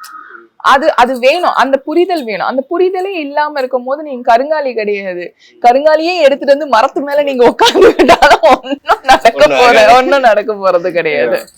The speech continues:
Speaker 2: மேம், இப்ப வந்து நம்ம இவ்வளவு விஷயம் பேசுறோம்ல, ஆன்மீக விஷயம்லாம் பேசும்போது, இந்த ஆன்மீகம் வந்து ஒவ்வொரு டயத்துலயும் எப்படி இருந்ததுங்கிறத நான் உங்கள்ட்ட சொல்றேன். முத முதல்ல வந்து கடவுள் கும்பிட்டா நம்மளுக்கு நல்லது நடக்கும் அப்படிங்கிற மாதிரி பேசுனாங்க. அப்புறம் ஒரு கட்டத்துல நைன்டிஸ், இந்த ட்வென்டிஸ், டூ கே கிட்ஸ்லாம் வரும்போது என்ன சொன்னாங்கன்னா, கடவுள்லாம் கிடையாதுப்பா.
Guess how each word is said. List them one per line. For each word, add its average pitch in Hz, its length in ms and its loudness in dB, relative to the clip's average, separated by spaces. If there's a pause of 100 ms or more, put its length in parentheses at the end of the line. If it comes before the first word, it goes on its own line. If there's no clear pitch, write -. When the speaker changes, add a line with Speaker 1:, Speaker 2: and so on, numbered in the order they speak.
(160)
Speaker 2:
மேம், 175 140 -4
இப்ப 147 200 -8
வந்து 165 220 -8
நம்ம 113 220 -14
இவ்வளவு 135 260 -10
விஷயம் 139 280 -14
பேசுறோம்ல, 107 280 -16
ஆன்மீக 123 420 -14
விஷயம்லாம் 123 320 -12
பேசும்போது, 123 500 -12
இந்த 170 180 -10
ஆன்மீகம் 190 360 -10
வந்து 151 260 -12
ஒவ்வொரு 180 280 -6
டயத்துலயும் 160 320 -8
எப்படி 131 140 -10
இருந்ததுங்கிறத 110 420 -16
நான் 101 160 -20
உங்கள்ட்ட 95 80 -20
சொல்றேன். 127 420 -14
முத - 20 -8
முதல்ல 160 140 -6
வந்து 139 320 -12
கடவுள் 131 420 -8
கும்பிட்டா 139 360 -10 (120)
நம்மளுக்கு 113 220 -16
நல்லது 120 280 -8
நடக்கும் 107 280 -12
அப்படிங்கிற 117 300 -8
மாதிரி 127 240 -8
பேசுனாங்க. 117 260 -14
அப்புறம் 226 440 -8
ஒரு 214 140 -8
கட்டத்துல 180 380 -6
நைன்டிஸ், 170 520 -8
இந்த 165 200 -8
ட்வென்டிஸ், 160 460 -8 (100)
டூ 185 80 -10
கே 170 140 -6
கிட்ஸ்லாம் 160 300 -10
வரும்போது 151 320 -8
என்ன 147 100 -12
சொன்னாங்கன்னா, 143 420 -14 (340)
கடவுள்லாம் 180 520 -2
கிடையாதுப்பா. 127 460 -6